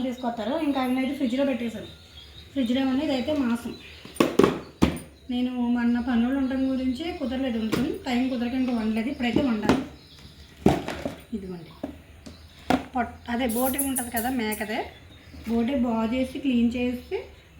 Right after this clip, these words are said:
నాకు కొద్దిగా మా చెల్లికో కొద్దిగా పంపించింది, చెరుకు సగం. ఇప్పుడైతే ఈ కర్రీ వండేస్తాను. ఇంకా ఎలాగా, మ్, ఎక్కువ రోజులు ఫ్రిడ్జ్లో ఉన్నా కానీ టేస్ట్ పోద్ది, చెప్పదని వచ్చేది, అందుకే అప్పుడే వండేమంది. అప్పుడు ఇంకా లో-,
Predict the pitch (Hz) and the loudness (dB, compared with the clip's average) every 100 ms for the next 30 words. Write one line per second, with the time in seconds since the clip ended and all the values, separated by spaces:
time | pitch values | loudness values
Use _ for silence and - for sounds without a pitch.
0 | 233 220 220 247 247 226 359 415 320 240 | -2 0 -2 -2 -2 -2 0 0 0 0
1 | 247 240 220 262 262 214 - 214 190 233 | 0 -2 -2 -2 0 -2 -2 -4 -2 -4
2 | 226 220 208 - - - - - - - | -4 -8 -8 -10 -16 -20 -20 -20 -18 -4
3 | 269 240 240 240 330 277 254 277 247 240 | -2 2 2 2 0 6 6 6 0 0
4 | 247 - 220 262 - - - - - - | -2 -2 -2 -2 -6 -14 -18 -18 -18 -20
5 | - - - - - 254 254 233 233 277 | -20 -8 -8 -6 -2 0 2 2 2 2
6 | 269 247 240 226 226 - - 247 226 269 | 2 2 2 0 -4 -10 -14 -12 -4 -2
7 | 320 320 262 294 302 294 285 285 330 285 | -2 -2 0 0 0 -2 0 0 0 0
8 | 277 - - 247 247 240 226 254 233 262 | -2 -4 -4 -2 0 -2 -2 -4 -4 -2
9 | 302 285 233 226 160 - - - - - | 0 0 -2 -4 -6 -12 -16 -18 -20 -18
10 | - - 247 294 330 247 311 285 277 302 | -12 0 2 2 0 2 2 4 2 2
11 | 277 247 311 339 262 277 277 277 269 254 | 0 2 0 0 0 0 0 0 0 0
12 | 254 247 247 | 0 2 2